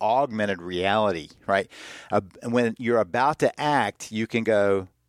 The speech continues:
"Wait, does that fit that principle?" When you're about to do something, you go, "Wait,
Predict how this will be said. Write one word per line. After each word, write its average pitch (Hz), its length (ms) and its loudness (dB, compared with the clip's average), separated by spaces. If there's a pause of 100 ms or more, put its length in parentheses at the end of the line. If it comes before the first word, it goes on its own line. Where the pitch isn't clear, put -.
(540)
"Wait, 117 160 2
does 95 140 -4
that 110 160 0
fit - 160 -2
that - 140 -2
principle?" 117 460 -6 (1300)
When 123 180 2
you're 123 140 4
about 120 400 4
to 117 580 0 (180)
do 135 200 2
something, 101 500 0
you 101 140 -6
go, 104 400 4
"Wait, 113 280 -2